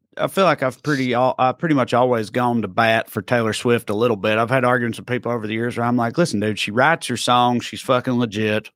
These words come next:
and I'm not just, like, pandering to the Swifties." I have always felt that way. My wife's a big fan, but I saw a video the other day.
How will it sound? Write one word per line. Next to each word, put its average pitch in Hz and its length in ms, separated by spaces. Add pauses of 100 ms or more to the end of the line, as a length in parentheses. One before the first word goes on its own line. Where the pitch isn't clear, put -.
and 107 120
I'm 120 120
not 127 220
just, 123 200
like, 120 200
pandering 143 500
to 131 60
the 117 80
Swifties." 120 500
I 110 80
have 127 180
always 120 260
felt 117 280
that 101 180
way. 101 280 (520)
My 123 140
wife's 123 360
a 113 40
big 120 180
fan, 113 440 (300)
but 123 100
I 165 100
saw 208 280
a 156 40
video 143 360
the 127 140
other 117 120
day. 131 560